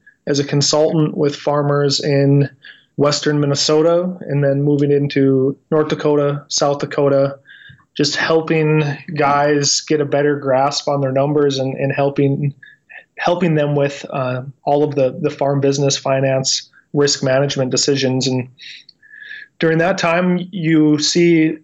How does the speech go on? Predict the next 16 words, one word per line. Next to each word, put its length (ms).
the 100
tools 420
that 100
are 100
out 240
there, 440
um, 540
a 60
lot 220
of 120
powerful 1000
accounting 460
tools, 420
farm 440
related, 640
um, 420